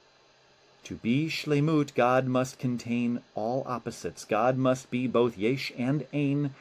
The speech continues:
simultaneously. I've recently found a wonderful analogy to explain this teaching of Shlemut, God's completeness. It has to do with magnets. I know little about them, but this.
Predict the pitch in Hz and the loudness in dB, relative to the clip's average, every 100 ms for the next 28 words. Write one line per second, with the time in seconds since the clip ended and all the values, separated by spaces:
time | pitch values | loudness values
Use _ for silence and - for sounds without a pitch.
0 | - - - 117 131 131 113 101 92 92 | -20 -12 -4 0 0 -2 -4 -4 -6 -6
1 | 92 92 _ _ _ _ _ _ _ _ | -6 -6 _ _ _ _ _ _ _ _
2 | _ _ _ _ - _ _ _ _ _ | _ _ _ _ -20 _ _ _ _ _
3 | _ _ - 120 180 - 151 131 - 117 | _ _ 2 2 2 0 0 -2 2 2
4 | 107 95 180 185 139 135 110 107 107 101 | 2 0 0 4 4 2 0 0 0 -2
5 | 98 90 87 98 - - 120 127 123 113 | -4 -8 -8 -10 -8 -2 0 2 0 -2
6 | - - 139 127 117 - - 113 123 101 | -6 -8 -6 -4 -4 -4 -2 2 2 2
7 | - - _ _ _ - 101 101 - 104 | -4 -20 _ _ _ -6 -4 -4 -4 -6
8 | 127 117 90 76 - - - _ - - | -2 -2 -4 -10 -14 -16 -20 _ -20 -14
9 | - - 147 143 170 135 139 135 135 90 | -12 -6 -6 -4 -4 0 2 0 -2 -2
10 | 101 85 67 - - - - _ _ _ | -2 -4 -14 -14 -16 -16 -20 _ _ _
11 | _ _ _ _ - 117 170 170 214 220 | _ _ _ _ -2 4 6 8 6 6
12 | 220 160 131 104 104 113 - _ _ - | 6 4 2 0 -2 -4 -8 _ _ -2
13 | 120 120 110 - - | -2 0 -2 -2 -14